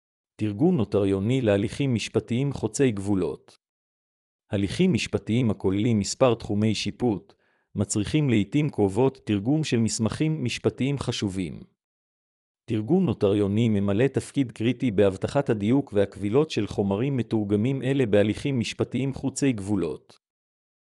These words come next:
בין אם מדובר בכתבי משפט, חוזים או ראיות,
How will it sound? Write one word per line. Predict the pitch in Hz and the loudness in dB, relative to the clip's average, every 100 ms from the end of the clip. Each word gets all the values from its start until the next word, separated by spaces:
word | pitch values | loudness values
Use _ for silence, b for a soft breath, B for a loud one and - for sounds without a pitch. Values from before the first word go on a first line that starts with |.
| _ | _
בין | 98 139 170 | 0 2 4
אם | 104 | 4
מדובר | 101 98 113 123 | 2 2 4 4
בכתבי | 98 - 98 95 104 | 0 -4 -4 0 2
משפט, | 98 - 127 110 - _ _ _ - | 0 0 2 2 0 _ _ _ -8
חוזים | 107 98 135 123 | -4 0 0 2
או | 120 | 2
ראיות, | 101 92 95 95 107 | 4 4 4 2 0